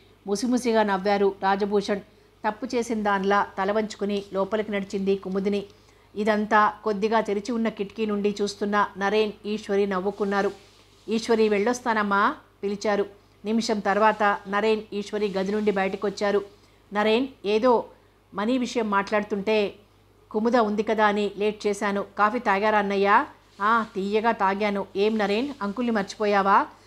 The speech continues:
అంటూ భుజం మీద చెయ్యి వేసి దగ్గరకు తీసుకున్నారు. "మీరే మర్చిపోయారు అంకుల్ మమ్మల్ని." "ఆంటీ, ఒక కప్పు కాఫీ ఇస్తారా నాకు?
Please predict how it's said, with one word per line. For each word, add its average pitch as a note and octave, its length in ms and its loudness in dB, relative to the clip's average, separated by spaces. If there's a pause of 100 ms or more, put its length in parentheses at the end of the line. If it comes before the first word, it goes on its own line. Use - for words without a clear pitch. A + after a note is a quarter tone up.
(160)
అంటూ G#3 400 2
భుజం G#3+ 280 0
మీద A3+ 180 2
చెయ్యి G#3 480 0
వేసి G#3 280 0
దగ్గరకు G3 380 -2
తీసుకున్నారు. G3 600 -2 (1300)
"మీరే A#3 300 8
మర్చిపోయారు G#3 580 2
అంకుల్ G#3 400 0 (500)
మమ్మల్ని." G#3 580 2 (500)
"ఆంటీ, G#3+ 460 2
ఒక F#3+ 180 -2
కప్పు G#3+ 220 -2
కాఫీ G#3+ 320 4
ఇస్తారా G#3+ 340 2
నాకు? G#3+ 440 2